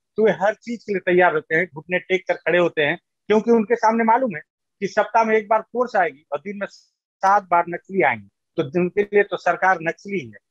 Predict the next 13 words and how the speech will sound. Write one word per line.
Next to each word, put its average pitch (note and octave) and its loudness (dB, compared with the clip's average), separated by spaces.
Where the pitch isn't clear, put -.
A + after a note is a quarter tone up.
और D3 4
जंगलों F3+ 2
में F#3+ -6
तो F3 -8
जनताना F3+ -2
सरकार F3+ -2
चलती G3+ -2
है D3 0
पैरेलल C#3 0
हमारे C#3+ 0
सरकार B2+ 0
के A2+ -8
बीच। G#2 -12